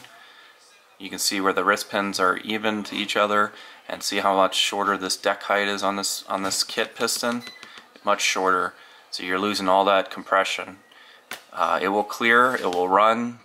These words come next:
but you're gonna be low on compression on it. So you can see actually a, a physical difference between what the piston needs to be and what these kits are providing to you.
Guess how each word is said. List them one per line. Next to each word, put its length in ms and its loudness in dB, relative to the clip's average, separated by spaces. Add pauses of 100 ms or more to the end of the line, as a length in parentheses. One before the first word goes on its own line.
but 200 -2
you're 100 -8
gonna 120 -4
be 100 -4
low 140 2
on 140 4
compression 500 0
on 140 -6
it. 120 -8
So 120 -4
you 80 -4
can 120 -4
see 280 0
actually 320 0
a, 40 0
a 280 -6
physical 460 -2
difference 540 0
between 380 -2
what 240 0
the 60 -6
piston 440 -4
needs 240 -4
to 80 -10
be 200 0
and 180 0
what 160 0
these 260 0
kits 220 -2
are 40 2
providing 540 2
to 120 -8
you. 120 -6